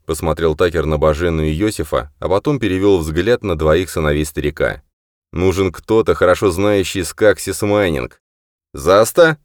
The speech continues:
снова нахмурился Йосиф при этом названии. «Зачем?» —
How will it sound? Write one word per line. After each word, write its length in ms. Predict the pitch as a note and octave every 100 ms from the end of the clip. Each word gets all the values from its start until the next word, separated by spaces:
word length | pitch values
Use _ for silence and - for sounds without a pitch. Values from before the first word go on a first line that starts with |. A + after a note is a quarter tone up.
| _ _
снова 300 | - F2+ D#2+
нахмурился 520 | D#2 - F2 D#2+ E2
Йосиф 380 | D#2+ A2 F2+ D#2
при 140 | D#2+
этом 220 | D#2+ E2+ D#2+
названии. 640 | D#2+ D#2+ C#2+ B1+ A1 - _ _ _ _ _ -
«Зачем?» — 720 | G#2+ E3+ F#3+ - F3+ G2+